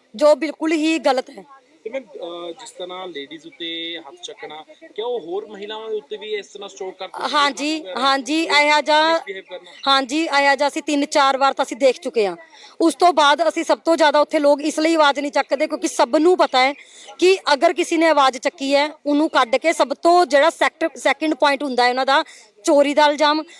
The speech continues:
Speaker 1: ਉਹਨਾਂ ਨੂੰ ਉਹਨਾਂ ਕੇਸਾਂ 'ਚ ਇੰਨਾ ਉਲਝਾ ਦਿੰਦੇ ਕਿ ਉਹ ਸਾਡੇ ਤੱਕ ਪਹੁੰਚ ਹੀ ਨਾ ਪਾਉਣ ਲੋਕ।
Speaker 2: ਮਤਲਬ ਉਹਨਾਂ ਦੀ ਲੀਗਲ ਟੀਮ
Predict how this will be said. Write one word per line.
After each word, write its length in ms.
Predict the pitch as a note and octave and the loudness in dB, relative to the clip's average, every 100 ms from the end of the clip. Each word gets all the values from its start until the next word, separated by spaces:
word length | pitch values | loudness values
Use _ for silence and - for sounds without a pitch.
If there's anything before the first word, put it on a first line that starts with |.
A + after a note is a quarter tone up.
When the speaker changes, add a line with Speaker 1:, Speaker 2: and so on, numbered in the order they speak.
| - | -2
Speaker 1:
ਉਹਨਾਂ 380 | D#4+ E4+ F4+ F#4+ | 2 4 4 4
ਨੂੰ 200 | F4 F4 | 4 4
ਉਹਨਾਂ 160 | F4 F4+ | 2 0
ਕੇਸਾਂ 320 | E4 - D#4 | -2 -2 -2
'ਚ 80 | D#4+ | -2
ਇੰਨਾ 200 | D4 D#4 | 0 0
ਉਲਝਾ 280 | D#4+ D#4+ | 2 2
ਦਿੰਦੇ 220 | D4 D4 D#4 | 2 0 -2
ਕਿ 120 | E4+ | 0
ਉਹ 40 | |
ਸਾਡੇ 200 | D4 C#4 | -2 0
ਤੱਕ 160 | D4 - | -2 -4
ਪਹੁੰਚ 260 | C#4+ C4 | -4 -4
ਹੀ 60 | D4 | -2
ਨਾ 100 | C#4+ | -2
ਪਾਉਣ 260 | A3+ G#3 F3+ - B3 | -4 -6 -10 -14 -2
ਲੋਕ। 200 | A3+ F#3+ | -2 -2
Speaker 2:
ਮਤਲਬ 200 | - G3 | -10 -14
ਉਹਨਾਂ 260 | A#3 B3 | -14 -14
ਦੀ 60 | A#3+ | -16
ਲੀਗਲ 260 | G3 G3+ | -8 -8
ਟੀਮ 260 | A3+ G#3+ | -8 -12